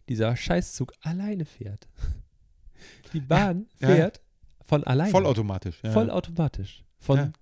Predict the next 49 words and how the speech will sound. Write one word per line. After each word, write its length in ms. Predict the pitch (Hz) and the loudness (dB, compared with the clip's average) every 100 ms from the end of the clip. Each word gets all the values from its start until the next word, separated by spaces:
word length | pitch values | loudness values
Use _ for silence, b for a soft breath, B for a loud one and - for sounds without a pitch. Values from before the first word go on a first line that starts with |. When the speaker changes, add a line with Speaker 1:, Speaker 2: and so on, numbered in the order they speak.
| _ _ _ | _ _ _
Speaker 1:
weil, 260 | 139 - - _ b b | -2 -2 -4 _ b b
was 160 | - 151 | 0 4
soll 160 | 190 202 | 4 6
der 120 | 165 | 4
Bahnfahrer 640 | 160 175 165 - 165 160 | 4 2 -2 -2 0 0
denn 100 | 156 | -2
da 100 | 156 | -2
noch 180 | 156 - | -4 -4
machen? 300 | 175 - 92 B B B | -8 -8 -16 B B B
Da 80 | 131 | 0
Speaker 2:
Gar 40 | 190 | 2
Speaker 1:
sitzt 80 | 123 | 2
Speaker 2:
nicht. 80 | 185 | 4
Speaker 1:
jemand 160 | 170 | 4
in 60 | 156 | 2
der 120 | 147 | -2
Zentrale, 580 | 143 135 - 170 147 196 b b b - | -2 -4 -2 0 0 -4 b b b -4
da 100 | 123 | 0
kann 240 | - 196 | 2 4
ja 100 | 165 | 2
auch 80 | 127 | 0
keiner 260 | 151 139 | -2 0
auf 100 | 123 | -2
dem 80 | 120 | -2
Gleis 240 | 110 170 - | 0 0 0
Speaker 2:
Nee. 80 | 196 | -2
Speaker 1:
rumrennen 320 | 123 101 143 | 0 -2 -2
und 180 | 120 113 | -4 -2
wenn, 120 | 131 | -2
dann 200 | 120 104 151 - - - | -4 -6 -10 -18 -18 -18
ist 300 | - 101 90 | -10 -10 -10
es, 220 | 90 - - - | -14 -18 -20 -14
dann, 240 | 92 101 | -10 -8
dann 180 | - 123 | -8 -4
Speaker 2:
Dann 160 | - - | 2 4
Speaker 1:
ist 120 | 180 | 6
Speaker 2:
ist 60 | - | 4
Speaker 1:
auch, 80 | 113 | 2
Speaker 2:
es, 120 | - | -2
dann 180 | 98 95 | -2 6
Speaker 1:
dann 180 | 175 | 6
Speaker 2:
ist 160 | 202 156 | 6 4
Speaker 1:
ist 60 | 143 | 2
es 60 | |
auch 60 | 85 | 2
Speaker 2:
egal. 120 | 123 | 0
Speaker 1:
wirklich 300 | 135 120 - | -2 -2 -10
zu 160 | - 117 | -10 -10
spät. 320 | - 110 | -8 -14